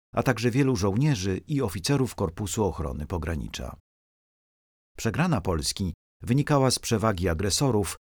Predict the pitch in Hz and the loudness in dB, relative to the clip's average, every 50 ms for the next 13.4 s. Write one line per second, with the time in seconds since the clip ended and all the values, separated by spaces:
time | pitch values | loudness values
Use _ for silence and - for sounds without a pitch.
0 | _ _ - 143 160 147 127 117 - - - - - - - - - 120 113 107 | _ _ -6 -4 -2 0 0 -2 -2 -6 -14 -12 -6 -2 -2 -2 0 0 0 0
1 | 87 104 98 101 95 95 76 67 - - - - _ _ _ _ _ _ - 170 | 0 0 0 2 0 0 0 -2 -4 -8 -12 -14 _ _ _ _ _ _ -4 -2
2 | 165 - 98 90 85 95 113 113 113 - - - 101 101 143 156 135 - - - | -2 -2 -2 -2 -2 -2 0 0 0 -2 -4 -8 -6 0 0 0 0 0 2 2
3 | 170 151 151 151 135 110 104 110 110 107 117 120 110 - - 127 117 - 117 113 | 4 4 4 4 2 2 2 2 2 2 2 0 0 -2 -4 -6 -2 -2 0 0
4 | 120 127 - 131 120 95 - 95 85 80 82 90 - - - 87 - - 82 78 | 0 -2 -2 -2 -2 -2 -2 -4 -4 -2 -2 -4 -4 -4 -4 -6 -6 -6 -6 -6
5 | 67 60 - - 69 65 62 62 - _ _ _ _ _ _ _ _ _ _ _ | -8 -8 -8 -10 -12 -12 -12 -14 -18 _ _ _ _ _ _ _ _ _ _ _
6 | - 101 160 190 175 160 151 143 - - - 120 90 87 104 139 165 143 139 143 | 0 2 4 4 4 4 4 2 2 0 -4 -6 -2 0 4 4 4 6 6 4
7 | 127 120 110 95 90 - - 135 131 117 - - 98 98 - 131 147 143 131 127 | 4 4 4 2 0 0 0 -2 0 0 0 -2 -2 -2 0 0 0 2 2 2
8 | 117 113 117 117 117 113 - 185 165 - 113 98 87 85 82 82 90 92 104 104 | 4 4 4 4 4 2 2 0 0 2 0 0 0 0 -2 -2 -2 -2 -2 -2
9 | - - 92 123 110 98 85 69 69 82 87 87 - - - - 131 113 80 - | -4 -2 0 2 2 2 0 -2 -2 -4 -4 -4 -4 -4 0 2 2 2 2 0
10 | 78 60 - - _ _ _ _ _ _ _ - 135 175 190 175 170 165 - 151 | -4 -8 -10 -12 _ _ _ _ _ _ _ 0 0 2 2 2 0 0 2 0
11 | 139 - - - 95 82 76 67 69 69 - 127 139 147 139 - - 147 143 135 | 0 2 0 0 0 0 0 -2 -2 -2 -2 -2 -2 0 -2 -2 0 2 2 2
12 | 110 95 113 - - - - 139 151 151 120 98 82 76 - 82 82 98 87 73 | 2 2 2 0 0 0 0 2 4 4 4 2 0 0 -2 -4 -2 -2 -2 -2
13 | 76 - - 90 67 62 60 - - | -2 -2 -2 -4 -4 -4 -6 -8 -10